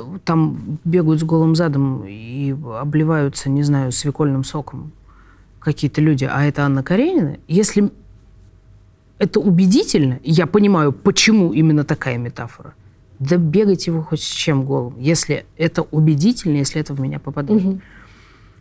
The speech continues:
Speaker 1: Если это ради хайпа и эпатажа, вы мне тут раздели артистку, понимаешь, а она тут щас будет испражняться, я такая, ну, и, а почему нельзя, а почему нельзя не так?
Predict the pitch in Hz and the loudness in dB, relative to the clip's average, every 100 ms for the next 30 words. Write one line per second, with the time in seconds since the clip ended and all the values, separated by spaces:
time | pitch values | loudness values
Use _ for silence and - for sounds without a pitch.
0 | _ 151 196 226 - 202 196 - 185 - | _ 0 2 2 2 4 2 0 -4 0
1 | 180 190 180 - 220 190 160 156 185 - | 0 2 0 0 -4 0 0 0 -2 -2
2 | 330 370 185 151 110 139 160 151 143 147 | -2 0 -2 -2 -4 -6 0 0 0 -2
3 | 156 160 151 135 139 - 160 - - - | 0 0 0 0 -2 -4 -6 -6 -10 -8
4 | 135 139 170 - 135 131 123 131 - 135 | -2 0 0 0 0 0 -2 -8 -6 -6
5 | 131 131 131 - 156 147 254 277 - 135 | -6 -6 -6 -2 -2 2 2 0 -4 -4
6 | 135 135 - 135 131 131 135 131 - - | -4 -6 -12 -10 -6 -6 -6 -8 -12 -16
7 | 101 131 110 131 - - - - - 127 | -18 -14 -8 -8 -8 -14 -20 -20 -10 -4
8 | 143 - 151 131 127 151 139 151 - 139 | -4 -2 0 0 0 -2 -4 -6 -12 -12
9 | - - 196 139 131 139 135 135 180 - | -6 0 2 2 2 0 0 0 -4 -6